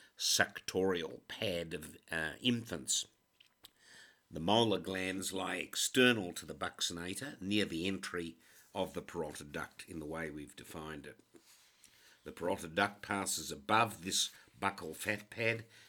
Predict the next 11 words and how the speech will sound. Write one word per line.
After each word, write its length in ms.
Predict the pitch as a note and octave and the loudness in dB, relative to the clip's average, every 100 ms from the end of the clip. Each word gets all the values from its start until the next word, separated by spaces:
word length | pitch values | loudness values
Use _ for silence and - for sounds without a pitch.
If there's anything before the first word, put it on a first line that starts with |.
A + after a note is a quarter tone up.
| - | -14
It 260 | G#2 - | -14 -12
pierces 520 | - C3+ C3+ B2 E2 D2+ | 0 8 10 10 4 -2
the 100 | D#2 | -8
buccinator. 800 | D#2+ - - E2+ C2 B1+ - - _ _ _ _ - - _ - | -12 -6 -4 -4 -6 -14 -16 -16 _ _ _ _ -20 -20 _ -18
The 80 | E2+ | -4
median 440 | F#2+ C#3+ D3+ F#2+ F2+ | 6 6 6 2 -2
fold 340 | G2 F2 E2+ | -4 -4 -4
of 80 | D#2 | -4
the 80 | E2+ | -2
mucous 420 | G#2+ G#2 - - | 0 0 0 2
membrane 580 | G2+ F#2+ F#2+ F#2+ G#2 | 2 4 4 4 0